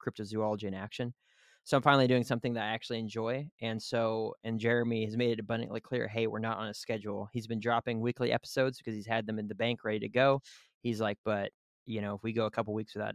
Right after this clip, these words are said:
an episode dropping, that's just the way it is." So we're trying to do a lot looser of a schedule so that stress point doesn't happen again,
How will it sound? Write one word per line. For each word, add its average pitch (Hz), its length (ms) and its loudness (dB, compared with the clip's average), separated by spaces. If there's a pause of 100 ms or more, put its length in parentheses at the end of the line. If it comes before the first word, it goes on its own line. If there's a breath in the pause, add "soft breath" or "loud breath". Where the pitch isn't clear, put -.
an 104 100 -6
episode 104 360 -6
dropping, 104 380 -6
that's 104 160 -12
just - 160 -14
the 107 60 -8
way 95 180 -8
it 98 80 -10
is." 95 240 -10
So - 200 -6
we're 107 120 -4
trying 120 200 -2
to 110 80 -2
do 107 240 -4 (320)
a - 80 -6
lot 117 320 4
looser 117 440 0
of 107 60 -2
a 107 40 -4
schedule 110 600 -2 (340)
so 113 360 2
that 104 320 0
stress - 560 -2 (140)
point 110 380 -4
doesn't 104 300 -6
happen 95 380 -10
again, 85 360 -12